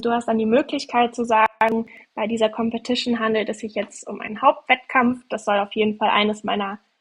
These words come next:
Saisonhöhepunkte sein. Oder,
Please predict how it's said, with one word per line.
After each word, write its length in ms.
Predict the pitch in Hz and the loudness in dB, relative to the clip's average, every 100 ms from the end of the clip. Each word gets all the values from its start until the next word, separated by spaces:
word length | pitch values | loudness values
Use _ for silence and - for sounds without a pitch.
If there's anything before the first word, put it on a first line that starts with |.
| _ - | _ -6
Saisonhöhepunkte 960 | 240 214 214 220 294 294 277 262 262 | -2 2 2 2 2 0 0 -2 0
sein. 460 | 247 240 247 247 247 _ _ _ - | 0 2 2 0 -2 _ _ _ 0
Oder, 540 | 247 262 262 262 254 | 2 4 4 2 0